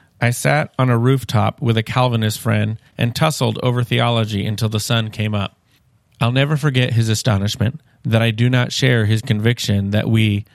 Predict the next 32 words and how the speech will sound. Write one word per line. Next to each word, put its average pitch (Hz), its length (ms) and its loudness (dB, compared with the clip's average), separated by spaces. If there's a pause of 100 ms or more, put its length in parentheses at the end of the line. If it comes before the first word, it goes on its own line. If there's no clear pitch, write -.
(120)
sin 135 300 0
every 123 260 2
day 110 380 2
in 110 140 -2
thought, 113 440 0
word, 110 420 2
and 110 180 -2
deed, 107 360 0 (720)
and 117 120 2
are 117 100 2
condemned 123 500 0
to 127 100 2
repeat 120 480 0
that 101 340 0
until 120 280 2
the 117 120 0
day 120 180 2
we 120 140 2
die. 120 380 0 (680)
He 135 120 2
couldn't 170 360 2
fathom 135 560 2
the 104 80 0
depths 123 360 0
of 113 160 0
grace 113 500 0
that - 200 0
we 127 320 4
Wesleyans 117 680 0
experience 120 760 0
and 110 160 -2
proclaim. 107 560 0